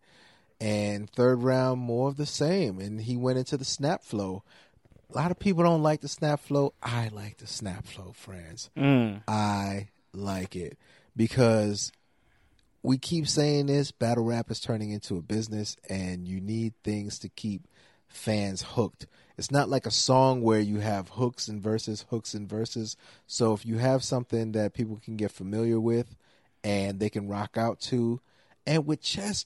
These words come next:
Speaker 1: Chess tends to rap with the same cadence for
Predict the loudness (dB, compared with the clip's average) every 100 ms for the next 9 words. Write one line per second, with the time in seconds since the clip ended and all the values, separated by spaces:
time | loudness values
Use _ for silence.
0 | -8 -6 -2 -2 -4 -4 -2 -4 -6 -6
1 | -6 -6 -6 -6 -10 _ _ -16 -8 -6
2 | -4 -6 -4 -6 -4 -2 0 -2 -6 -8
3 | -10 -14 -12